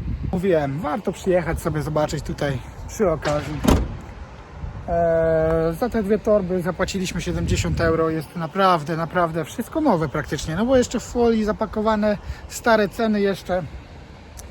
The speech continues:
Eee, poprzeceniane tutaj oczywiście. Eee, za telewizorek zapłaciłem osiemdziesiąt euro, też niedużo, czterdzieści dwa cale z Samsunga. No myślę, że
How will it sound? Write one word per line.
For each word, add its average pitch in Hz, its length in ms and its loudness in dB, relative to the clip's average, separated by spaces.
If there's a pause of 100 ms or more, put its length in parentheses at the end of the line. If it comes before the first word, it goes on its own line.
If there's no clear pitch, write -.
(640)
Eee, 175 300 4
poprzeceniane 180 760 -2
tutaj 156 360 -2
oczywiście. 156 520 -4
Eee, - 1080 -4
za 226 160 4
telewizorek 208 720 4
zapłaciłem 180 680 2
osiemdziesiąt 170 580 -4
euro, 160 320 0
też 180 260 -2
niedużo, 170 440 -2
czterdzieści 165 520 -6
dwa 156 160 -2
cale 160 360 0 (1300)
z - 60 -14
Samsunga. 160 760 -2 (720)
No 214 320 4
myślę, 208 420 2
że 160 440 4